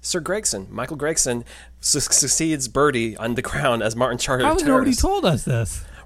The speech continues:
Speaker 1: Right, that's the biggest connection out there. Oh my God! So all the Edith X's are Martin Charteris in a different <laughs> universe.
Speaker 2: Well, not, um, not Sir Anthony.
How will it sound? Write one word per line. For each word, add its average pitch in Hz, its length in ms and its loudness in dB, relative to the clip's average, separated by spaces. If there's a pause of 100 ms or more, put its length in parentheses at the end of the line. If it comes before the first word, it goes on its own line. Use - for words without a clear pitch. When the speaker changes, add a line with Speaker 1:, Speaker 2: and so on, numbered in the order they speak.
Speaker 1:
Right, 320 360 -2
that's 233 180 0
the 262 60 -2
biggest 226 300 0
connection 240 360 -2
out 220 320 -6
there. 110 140 -6
Oh 135 60 -4
my 233 140 -8
God! 247 420 -6 (320)
So - 240 -2
all 185 200 0
the 170 140 -2
Edith 185 220 0
X's 131 460 -4 (280)
are 131 120 0
Martin 135 280 2
Charteris 170 460 -4
in 123 80 -2
a 120 60 2
different 131 340 -4
<laughs> - 0 -
universe. - 1040 0 (280)
Speaker 2:
Well, 156 220 2
not, 147 280 4
um, 131 400 -2 (520)
not 151 180 2
Sir 127 140 -2
Anthony. 110 460 -6